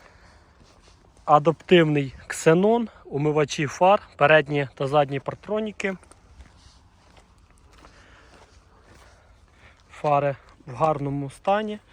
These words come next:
кузов автомобіля в ідеальному стані. Як бачите, капот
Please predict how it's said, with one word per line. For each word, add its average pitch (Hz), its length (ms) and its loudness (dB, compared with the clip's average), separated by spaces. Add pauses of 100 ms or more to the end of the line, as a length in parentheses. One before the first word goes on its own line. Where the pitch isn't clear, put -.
(680)
кузов 151 440 -6 (340)
автомобіля 143 680 -6 (220)
в - 20 -16
ідеальному 180 580 -6
стані. 170 420 -6 (100)
Як 123 100 -18
бачите, 143 340 -8
капот - 480 -6